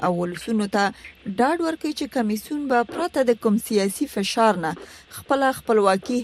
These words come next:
حفظ کوي او صادقانه او رڼې ټاکنې به ترسره کوي.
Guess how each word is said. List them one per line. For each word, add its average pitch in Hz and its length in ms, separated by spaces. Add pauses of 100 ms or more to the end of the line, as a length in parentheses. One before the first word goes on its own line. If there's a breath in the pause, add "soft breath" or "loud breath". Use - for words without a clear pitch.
حفظ 208 220 (120)
کوي 302 280 (300 loud breath)
او 208 260
صادقانه 196 760 (460)
او 180 200
رڼې 190 420 (120)
ټاکنې 190 340
به 156 120
ترسره 175 360
کوي. - 240